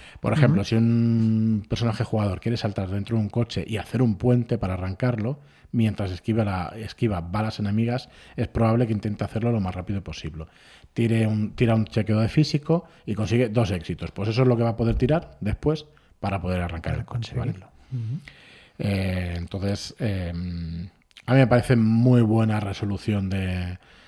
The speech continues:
Speaker 1: Eh, muy rápido además y una cosa muy, muy, muy dinámica que en, que en combate y todo lo que hemos probado nosotros, la verdad es que funciona muy bien.
Speaker 2: Muy bien,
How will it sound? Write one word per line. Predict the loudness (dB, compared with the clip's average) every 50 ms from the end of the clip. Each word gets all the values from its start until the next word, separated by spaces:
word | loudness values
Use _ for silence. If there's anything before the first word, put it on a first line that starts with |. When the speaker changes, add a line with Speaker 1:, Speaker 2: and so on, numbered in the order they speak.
| -20 -20 -20 _ _
Speaker 1:
Eh, | -6 -4 -4 -4 -4 -4 -2
muy | 0 4 6 8 8
rápido | 8 6 4 2 4 4 6 6 6
además | 6 4 2 0 2 2 2 2
y | 2 2
una | 2 0 0
cosa | -2 -4 -4 -4 -4
muy, | -2 0 0 2 2 2 2
muy, | 2 2 2 2
muy | 2 2 0 0
dinámica | 0 -2 -2 -2 -4 -4 -6 -4 -4 -4 -4
que | -4 -4 -4
en, | -4 -4 -6 -8 -10 -10 -12 -12
que | -10 -12
en | -10
combate | -8 -6 -6 -4 -4 -4 -6 -6 -6 -6 -6 -6 -6
y | -8
todo | -8 -8 -8 -6
lo | -6
que | -8 -8
hemos | -8 -10
probado | -10 -8 -8 -6 -6 -6
nosotros, | -6 -8 -10 -10 -10 -8
la | -8 -8
verdad | -8 -8 -10
es | -10
que | -10 -12 -12
funciona | -12 -12 -12 -12 -10 -10 -8 -8 -8
muy | -8 -10 -10 -10 -12
bien. | -12 -10 -6 -4
Speaker 2:
Muy | -4 -4
bien, | -4 -8 -12 -14 -14